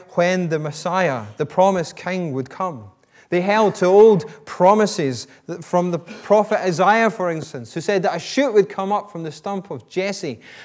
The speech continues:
and that he would judge the needy. He would, with justice, he would give decisions for the poor of the earth. They knew this. They yearned for this. They knew that there would be this promised king and that Jesse,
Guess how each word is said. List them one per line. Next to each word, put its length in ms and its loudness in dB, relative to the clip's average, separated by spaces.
and 100 2
that 120 0
he 200 6
would 220 4
judge 480 0
the 260 -4
needy. 460 -2
He 160 2
would, 260 0
with 300 -4
justice, 460 2
he 120 -4
would 140 -4
give 180 -6
decisions 640 0
for 140 -10
the 80 -8
poor 480 2
of 220 -8
the 120 -12
earth. 440 -18
They 160 -2
knew 320 0
this. 260 -4
They 140 0
yearned 400 0
for 160 -6
this. 220 -8
They 100 2
knew 280 2
that 160 2
there 100 -2
would 180 -6
be 100 -2
this 240 -6
promised 560 2
king 400 -8
and 140 2
that 160 0
Jesse, 560 0